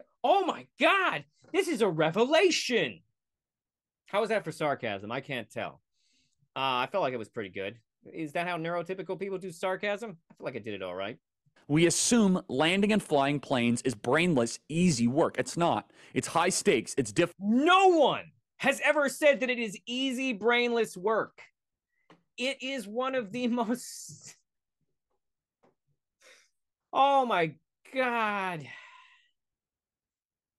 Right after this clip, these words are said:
Speaker 1: Just making shit up about his opponents. That's all that's happening.
Speaker 2: Difficult. It's intense. It's a calling for someone to become a pilot.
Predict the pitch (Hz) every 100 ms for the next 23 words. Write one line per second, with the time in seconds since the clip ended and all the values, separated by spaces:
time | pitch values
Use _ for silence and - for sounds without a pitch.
0 | _ _ _ _ _ _ - - - _
1 | - - 190 196 196 - 196 208 175 165
2 | 170 165 165 160 185 156 85 _ 147 -
3 | 170 160 - 151 - - 160 - 95 -
4 | - - 117 135 - 180 120 - - -
5 | _ _ - 151 185 143 - - - 208
6 | 196 143 92 - - _ _ - 160 -
7 | 170 147 135 131 - 127 123 - 165 165
8 | 107